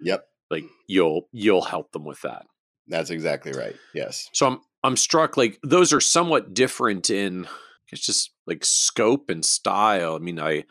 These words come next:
Speaker 2: breaking away from a wirehouse, to me, like, that's a really intensive build and lift just to do it and stand it up. Then, like, once you're done, you're done. Existing firms that are trying to refine existing tech and systems, like, I,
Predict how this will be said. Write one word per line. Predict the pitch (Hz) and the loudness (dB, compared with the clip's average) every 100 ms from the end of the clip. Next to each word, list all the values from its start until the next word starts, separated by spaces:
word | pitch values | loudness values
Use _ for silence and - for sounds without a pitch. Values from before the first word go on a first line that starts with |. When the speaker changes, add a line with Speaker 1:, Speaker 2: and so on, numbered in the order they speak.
| _ | _
Speaker 2:
breaking | 104 117 127 - 120 | -2 2 2 0 -2
away | 104 101 | 2 0
from | - 98 | 0 0
a | |
wirehouse, | 90 90 98 107 98 95 85 82 - - _ _ - | 2 4 4 4 2 2 0 0 -2 -4 _ _ -12
to | 95 | -4
me, | 98 90 85 | -2 0 -2
like, | 90 85 - | -2 -4 -8
that's | 117 117 - | -2 0 2
a | |
really | 107 110 135 117 | 2 4 4 4
intensive | 101 92 117 107 - 90 80 80 | 2 -2 -4 -2 0 -2 -4 0
build | 101 110 104 | 2 4 4
and | 85 82 | 0 -2
lift | 90 95 - | 2 2 0
just | - - - | -6 -6 -6
to | 85 | -8
do | 73 107 101 | 0 2 2
it | |
and | 78 | 0
stand | - 95 82 | -4 -4 0
it | |
up. | 104 101 | -2 0
Then, | 107 107 - | -4 -4 -6
like, | 101 - | -6 -4
once | 107 120 | -2 -2
you're | - | -2
done, | 92 104 | -2 -2
you're | 73 | -4
done. | 76 101 95 67 60 - _ - - | -2 0 2 0 -6 -14 _ -20 -6
Existing | 135 107 104 139 - 120 | -4 -2 2 2 2 -2
firms | 101 123 117 107 | -2 -2 0 0
that | 101 | 0
are | 95 | 0
trying | 90 - 110 | 0 0 0
to | 92 | -2
refine | 82 85 - 90 101 101 98 92 _ _ | -4 -4 -2 0 0 0 -4 -8 _ _
existing | 107 92 110 - 98 | -8 -2 -2 -2 -4
tech | - 107 95 | -4 -4 -4
and | 82 | -2
systems, | - 120 - 101 87 82 82 - | 0 0 0 0 -2 -4 -4 -2
like, | 85 - - | -2 -6 -4
I, | 101 | -6